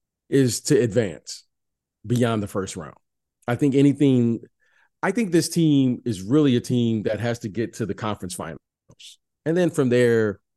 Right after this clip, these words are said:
you know, it's, it, it, it's, it's gravy. So do I think they are better with Pascal Siakam than Milwaukee? No.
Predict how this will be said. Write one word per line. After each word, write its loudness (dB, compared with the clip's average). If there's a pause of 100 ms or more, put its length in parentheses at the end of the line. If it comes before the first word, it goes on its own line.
you -8
know, -2
it's, -8
it, -8
it, -6
it's, -10
it's -10
gravy. -8
So -4 (1600)
do 2
I 2
think 0
they 2
are 2
better -2 (840)
with -4 (320)
Pascal -2
Siakam -4
than -4 (320)
Milwaukee? -2
No. -8